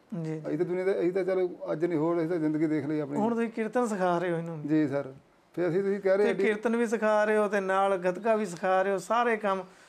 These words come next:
Speaker 1: ਤੇ
Speaker 2: ਹਾਂਜੀ।
Speaker 1: ਆਪਣੇ ਘਰ ਦੇ ਕੰਮ ਦੇਖੋ, ਜ਼ਮੀਨ, ਅਹ,
Speaker 2: ਜੀ, ਜੀ।
Speaker 1: ਜ਼ਿਮੀਂਦਾਰਾਂ ਕੋਲ ਸਮਾਂ ਵੀ ਨਹੀਂ ਹੁੰਦਾ, ਦੇਖੋ
Speaker 2: ਨਹੀਂ ਜੀ,
Speaker 1: ਤੁਸੀਂ,
Speaker 2: ਸਮਾਂ
Speaker 1: ਜੀ।
Speaker 2: ਜੀ, ਜੀ।
Speaker 1: ਸਮਾਂ ਨਹੀਂ ਹੁੰਦਾ, ਇਹ ਕੱਢਣਾ ਪੈਂਦਾ ਹੈ। ਆਪਣੇ ਸ-, ਇੱਕ ਸਾਡਾ ਜਿਹੜਾ ਖਜ਼ਾਨਾ ਹੈ, ਤੁਸੀਂ ਕਹਿ ਰਹੇ ਹੋ ਵੀ, ਜਦੋਂ ਦੱਸ ਹੀ ਰਹੇ ਹੋ ਵੀ ਅੱਗੇ ਜਾ ਕੇ ਬੱਚੇ ਜੋ ਸਾਡੇ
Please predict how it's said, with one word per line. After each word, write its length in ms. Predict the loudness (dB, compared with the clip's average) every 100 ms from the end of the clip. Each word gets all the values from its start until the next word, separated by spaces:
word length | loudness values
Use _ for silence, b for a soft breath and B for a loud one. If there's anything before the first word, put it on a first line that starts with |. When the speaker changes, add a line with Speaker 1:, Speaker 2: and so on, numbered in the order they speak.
| B -2
Speaker 1:
ਤੇ 40 |
Speaker 2:
ਹਾਂਜੀ। 120 | 2
Speaker 1:
ਆਪਣੇ 240 | 2 2 0
ਘਰ 240 | 2 2
ਦੇ 140 | 2
ਕੰਮ 220 | 0 0 0
ਦੇਖੋ, 160 | 0
ਜ਼ਮੀਨ, 340 | -2 -2 -2 -4
ਅਹ, 340 | -4 -2 -2
Speaker 2:
ਜੀ, 300 | -6 -8 0
ਜੀ। 60 | 2
Speaker 1:
ਜ਼ਿਮੀਂਦਾਰਾਂ 440 | 4 4 2 2
ਕੋਲ 160 | 0 -2
ਸਮਾਂ 340 | -4 0 2
ਵੀ 100 | 2
ਨਹੀਂ 160 | 2 2
ਹੁੰਦਾ, 240 | 4 2
ਦੇਖੋ 200 | 2 2
Speaker 2:
ਨਹੀਂ 100 | 2
ਜੀ, 60 | 0
Speaker 1:
ਤੁਸੀਂ, 160 | 0 0
Speaker 2:
ਸਮਾਂ 120 | 0
Speaker 1:
ਜੀ। 80 | -2
Speaker 2:
ਜੀ, 320 | -8 -10 -8
ਜੀ। 120 | -4
Speaker 1:
ਸਮਾਂ 220 | -2 0
ਨਹੀਂ 80 | 0
ਹੁੰਦਾ, 200 | 2 2
ਇਹ 240 | 4 2
ਕੱਢਣਾ 380 | 0 -2 0 0
ਪੈਂਦਾ 300 | 2 0 2
ਹੈ। 140 | 2 2
ਆਪਣੇ 260 | 0 -2
ਸ-, 60 | 0
ਇੱਕ 340 | 0 0 -2
ਸਾਡਾ 360 | 0 0 2 2
ਜਿਹੜਾ 200 | 2 0
ਖਜ਼ਾਨਾ 520 | -2 -2 0 0 2
ਹੈ, 180 | 0 -2 B B B
ਤੁਸੀਂ 220 | -6 -4
ਕਹਿ 240 | 0 0 2
ਰਹੇ 120 | 2
ਹੋ 120 | 0 -6 B B B
ਵੀ, 80 | -4
ਜਦੋਂ 180 | 0 2
ਦੱਸ 220 | 0 2
ਹੀ 100 | 0
ਰਹੇ 160 | 2 2
ਹੋ 120 | 2
ਵੀ 240 | 2 0 0
ਅੱਗੇ 380 | -2 -2 0
ਜਾ 160 | 2 2
ਕੇ 120 | 0
ਬੱਚੇ 360 | -2 -2 0 0
ਜੋ 80 | 0
ਸਾਡੇ 440 | 0 0 0